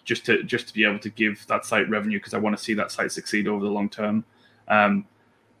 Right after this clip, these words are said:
but I've ne-, I, I've never been one to make paid media an int-, uh, uh, uh, an integral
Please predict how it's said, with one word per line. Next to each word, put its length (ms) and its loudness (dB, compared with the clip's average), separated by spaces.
but 100 4
I've 180 6
ne-, 120 8
I, 400 4
I've 140 2
never 500 4
been 300 2
one 240 4
to 160 -4
make 580 2
paid 300 4
media 320 2
an 80 2
int-, 300 -2
uh, 200 4
uh, 320 -8
uh, 680 -8
an 120 0
integral 600 0